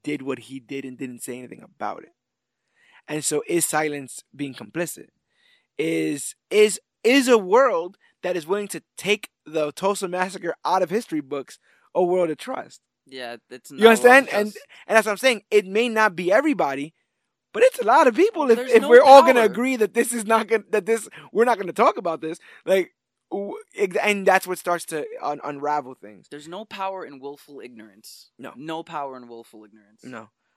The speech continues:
Speaker 1: Um, so, uh, <laughs> he viciously beats the robbers unconscious,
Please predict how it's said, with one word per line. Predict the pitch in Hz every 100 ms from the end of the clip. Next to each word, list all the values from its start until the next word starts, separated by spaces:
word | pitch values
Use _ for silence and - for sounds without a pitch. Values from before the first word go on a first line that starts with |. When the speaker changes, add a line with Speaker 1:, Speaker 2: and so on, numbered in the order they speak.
| _ -
Speaker 1:
Um, | 165 160 147 143 _ _ _ _ _ _ _
so, | - - 190 170 156 175 381 _ _ _ _ _ _ _ _
uh, | 131 147 147 147 147 147 147 143 143 143 139 135 120 135 139 143 143
<laughs> | 156 160 156
he | - 202
viciously | 190 220 277 226 226
beats | 196 208
the | 175
robbers | 170 160
unconscious, | 165 156 147 151